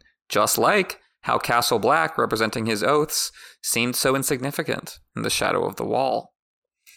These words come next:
He becomes a child whimpering in the dark, all his defenses stripped away. And all he can think is, "Ygritte,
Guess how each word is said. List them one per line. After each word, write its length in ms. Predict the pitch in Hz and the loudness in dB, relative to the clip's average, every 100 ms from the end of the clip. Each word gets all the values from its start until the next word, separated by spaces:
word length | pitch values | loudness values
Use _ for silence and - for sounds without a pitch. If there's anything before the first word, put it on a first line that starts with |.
| _ _ - | _ _ -6
He 140 | 123 | -2
becomes 380 | 131 135 143 156 | -2 -2 -2 -2
a 60 | |
child 640 | 160 - 107 123 117 117 107 | -4 -2 0 2 0 -4 -4
whimpering 380 | 107 117 110 107 | -4 0 -2 0
in 80 | |
the 80 | 104 | -2
dark, 460 | - - 92 - - _ - - - | 0 0 0 -4 -14 _ -20 -16 0
all 260 | 107 123 | 4 4
his 160 | 117 104 | 2 -2
defenses 500 | 113 - 107 - 107 | -2 -2 -2 -2 -2
stripped 320 | - 107 - | -2 -4 -2
away. 480 | - - - - - _ _ _ _ | -2 -2 -2 -6 -12 _ _ _ _
And 180 | 110 107 | -4 0
all 120 | 127 | 2
he 120 | 139 | 0
can 160 | 147 131 | -2 -2
think 320 | - 156 151 | -2 -2 -2
is, 200 | 113 - - | -2 -2 -2
"Ygritte, 440 | 131 120 113 - | -2 0 -2 -4